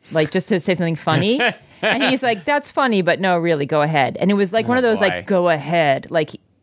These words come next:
Speaker 1: he wasn't happy. Like,
Speaker 2: That's
Speaker 1: it,
Speaker 2: terrible.
Speaker 1: it was like it was gonna emasculate him.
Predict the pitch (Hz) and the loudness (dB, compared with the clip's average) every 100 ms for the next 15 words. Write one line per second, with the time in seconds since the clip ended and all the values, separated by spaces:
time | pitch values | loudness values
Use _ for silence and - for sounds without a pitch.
0 | - 165 214 175 208 190 - 151 170 180 | -20 -2 0 2 0 -2 -10 -10 -8 -8
1 | - - - _ _ _ _ _ 170 - | -8 -10 -16 _ _ _ _ _ -2 -2
2 | 151 180 - 92 87 82 151 185 185 180 | -2 0 0 2 0 0 -2 0 0 -2
3 | 180 165 170 151 156 151 185 - 175 143 | -2 -2 0 0 0 0 -2 -4 -2 -2
4 | 127 147 123 131 | -2 -4 -4 -6